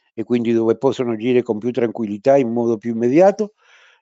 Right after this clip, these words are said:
gli Stati Uniti decidono di trasformare l'America Latina in una sorta di pollaio. Il pollaio nel quale loro possono sperimentare ciò che vogliono fare.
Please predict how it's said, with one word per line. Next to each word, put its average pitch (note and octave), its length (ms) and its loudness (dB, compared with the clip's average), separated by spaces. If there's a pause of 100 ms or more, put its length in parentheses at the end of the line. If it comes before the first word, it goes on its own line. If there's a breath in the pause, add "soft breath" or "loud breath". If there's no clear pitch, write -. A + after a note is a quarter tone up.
gli C3+ 60 -2
Stati F#3 240 0
Uniti D#3 260 -2
decidono E3 420 2
di C#3 60 2
trasformare D3+ 480 2
l'America C#3 440 2
Latina F#3 320 0
in F3 60 0
una D#3 120 2
sorta D#3 260 0
di C3 140 -2
pollaio. F#2+ 640 -2 (800)
Il C3+ 200 -6
pollaio G#3 500 4
nel E3 200 -2
quale F3+ 260 2
loro E3+ 520 2 (180)
possono D#3+ 400 0
sperimentare D#3 680 2
ciò E3 160 0
che E3 140 -2
vogliono C3 400 -2
fare. - 380 -8